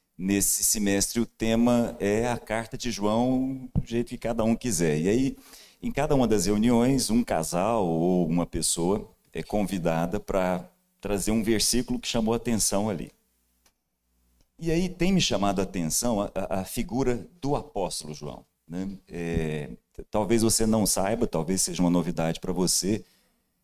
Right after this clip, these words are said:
É, o, o João, o apóstolo, que não é o João Batista, né? João, o apóstolo, irmão de Tiago, tem uma grande possibilidade de ter sido primo de Jesus, é, mas não é o caso.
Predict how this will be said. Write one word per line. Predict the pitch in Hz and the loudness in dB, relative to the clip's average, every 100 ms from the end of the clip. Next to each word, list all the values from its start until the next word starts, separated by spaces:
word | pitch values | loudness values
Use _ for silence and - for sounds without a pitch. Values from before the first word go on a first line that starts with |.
| - | -6
É, | 92 90 90 90 87 87 85 - | 0 2 2 2 0 -2 -8 -2
o, | 120 127 120 110 107 98 87 | -2 2 2 4 2 2 -2
o | 82 - - | -4 -12 -4
João, | - 131 139 104 90 - | 0 4 4 2 0 -4
o | 85 | -4
apóstolo, | 80 - 107 - - | -2 0 0 0 -6
que | 87 | -2
não | 107 98 92 | 2 4 4
é | 101 | 2
o | 90 73 - _ - | 2 -2 -6 _ -20
João | - - 92 | -10 -2 0
Batista, | 175 - - 117 - - 82 | 0 -4 -4 -2 -2 -2 0
né? | 92 113 - - - - - - | 0 -2 -8 -20 -20 -20 -20 -18
João, | - 120 117 | -2 2 2
o | |
apóstolo, | 101 - 117 117 - 87 - | 2 2 0 0 -2 -6 -4
irmão | 92 101 101 104 95 | 0 4 4 4 0
de | 85 | -2
Tiago, | - 80 98 101 - 78 _ _ _ _ _ | -4 0 0 -2 -4 -10 _ _ _ _ _
tem | 107 117 | 4 6
uma | 104 82 | 6 4
grande | - 107 120 117 92 - _ _ | 2 4 6 4 2 -2 _ _
possibilidade | 110 110 - 185 87 92 190 | 0 2 0 -2 0 0 0
de | 196 | -2
ter | - 90 | -2 -2
sido | - - | -2 -6
primo | - 104 101 92 | -8 -2 0 0
de | 85 85 80 | 0 -2 -2
Jesus, | 73 78 76 107 95 - - - - _ _ _ _ _ | 0 -2 0 0 -2 -4 -12 -20 -20 _ _ _ _ _
é, | 92 90 | -2 0
mas | 104 | 2
não | 101 | 4
é | 85 | 2
o | 73 | 0
caso. | 110 95 73 | -2 -2 -4